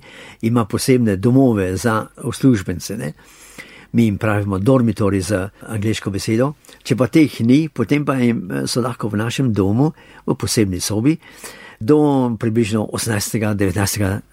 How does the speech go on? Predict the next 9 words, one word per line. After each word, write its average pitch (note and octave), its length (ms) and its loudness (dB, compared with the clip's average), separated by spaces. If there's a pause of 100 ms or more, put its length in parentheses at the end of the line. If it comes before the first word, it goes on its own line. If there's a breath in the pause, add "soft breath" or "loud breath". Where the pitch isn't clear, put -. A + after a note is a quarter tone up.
(120)
eh, G2+ 160 0
leta G2+ 260 2
starosti. F2 420 -4
Potem D3+ 280 0
pa D3 100 2
morajo A2+ 320 4
zapustiti G2+ 560 -6
dom, G2 200 -4
ker G2 200 -4